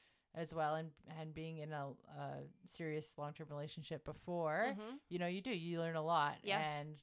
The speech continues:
Speaker 1: um, you learn kinda what's worth it and what's not, like, what, you know, what
Speaker 2: Yeah.
Speaker 1: hill you wanna die on. But
Speaker 2: Yeah.
Speaker 1: you saying that you saw that thing on Pinterest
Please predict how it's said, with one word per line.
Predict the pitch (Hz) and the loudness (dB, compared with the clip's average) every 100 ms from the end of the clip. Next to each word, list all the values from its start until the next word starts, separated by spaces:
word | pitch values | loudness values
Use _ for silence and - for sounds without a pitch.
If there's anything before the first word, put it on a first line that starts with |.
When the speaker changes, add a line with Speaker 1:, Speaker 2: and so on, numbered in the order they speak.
| - | -8
Speaker 1:
um, | 147 147 143 135 135 143 - | -4 -2 0 -2 -4 -10 -12
you | 175 202 | -2 2
learn | 202 208 | 4 4
kinda | 214 202 | 2 2
what's | 175 180 170 | 4 4 2
worth | 170 160 156 | 2 2 4
it | 196 - - | 2 2 -2
and | 165 | -2
what's | 165 151 160 | 0 0 0
not, | 139 | 0
like, | 151 156 | 0 2
what, | 160 143 - | 4 2 0
you | 160 | -4
know, | 147 | -2
what | 139 | 0
Speaker 2:
Yeah. | 180 175 175 - - | 0 0 -4 -14 -6
Speaker 1:
hill | 165 | -2
you | 151 | -2
wanna | 143 | -2
die | 139 139 139 | -2 -2 0
on. | 139 139 - - - | -2 -4 -8 -14 4
But | 214 214 | 8 10
Speaker 2:
Yeah. | 226 | 10
Speaker 1:
you | |
saying | 247 208 175 190 208 | 10 8 8 6 4
that | 202 180 | 2 2
you | 190 180 175 156 | 0 2 0 -2
saw | - 165 | 2 2
that | 156 151 160 | 4 2 2
thing | 160 | -2
on | 143 | -2
Pinterest | - 170 175 202 214 | -2 -4 -2 -2 -2